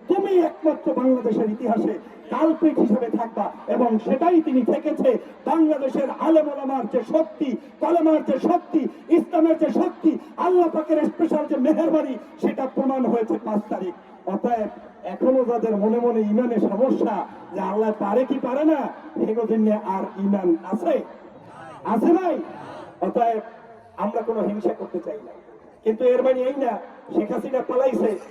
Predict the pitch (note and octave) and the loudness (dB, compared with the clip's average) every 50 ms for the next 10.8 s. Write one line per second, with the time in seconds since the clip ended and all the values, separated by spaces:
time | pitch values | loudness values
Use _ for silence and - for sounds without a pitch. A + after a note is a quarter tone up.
0 | - - - F#3 G3 G#3 B3 A#3+ B3 A#3 A3 G#3+ A3 B3 - - - B3+ B3 B3 | -16 -12 -6 -4 -2 0 0 0 0 0 0 0 -2 0 0 0 0 0 0 0
1 | B3 B3 B3 A#3 G#3+ G#3+ G#3+ - C4+ C4 A#3+ A#3+ B3 B3+ B3+ C4 B3+ A#3 - - | 0 0 0 2 2 2 2 2 2 4 4 4 2 0 0 2 2 2 2 2
2 | G#3+ A3 A3 A3+ B3 B3+ B3+ A#3 A3 A3 A#3 B3 A3+ G#3+ A3 - - - - G#3+ | 0 2 2 4 2 2 2 2 2 2 4 4 4 2 2 -2 -2 -4 -2 -2
3 | G#3+ G#3+ G3+ G3 F3 F3+ F3 F#3 G3+ G3+ G3+ F3 D3 - - - - - - - | -2 -2 -2 -2 -2 -2 0 0 2 4 4 4 2 0 -4 -12 -18 -20 -20 -20
4 | - - - - - _ _ _ _ _ _ _ _ - - B3 C#4+ D#4 D#4 D#4 | -20 -20 -20 -20 -20 _ _ _ _ _ _ _ _ 0 2 4 6 6 6 6
5 | E4 E4 E4+ E4 - - F4 D#4+ - D#4 E4 - - F4 E4 D#4+ - E4+ F4+ F#4 | 4 2 2 0 -2 -2 -2 2 2 2 2 4 4 4 4 4 2 2 2 0
6 | E4+ D#4 - - - - - - - - - - - - - - D4+ - E4+ F4 | -2 -4 -2 -4 -6 -6 -8 -14 -20 -20 -20 -20 -10 -4 -2 -2 -2 0 2 2
7 | F4 E4+ - F4+ E4+ E4+ - - - F4+ E4 - F4 D#4 D#4 E4 - - F4 F4 | 2 2 2 4 4 4 4 2 2 2 0 0 0 -2 -2 -2 -4 -4 -6 -4
8 | F#4 F4 F4+ F4+ F#4+ G4 - - - - - - - - - - E4 F4+ E4+ E4 | -2 -2 -2 -2 -4 -6 -8 -8 -10 -18 -20 -20 -20 -18 -8 -2 2 6 6 6
9 | E4+ D#4 - D4+ - - - - - - - C4 C4 B3+ A#3 - A3+ A3 G#3+ G3 | 6 4 0 -2 -2 -2 -2 -2 0 0 0 0 0 0 0 0 2 0 2 0
10 | F#3 F3+ F3 E3+ - D4+ D#4+ - E4 D4+ C#4 A3+ G#3 E3+ D3 - | 0 -2 -2 0 0 0 2 4 4 4 6 4 2 0 -2 -6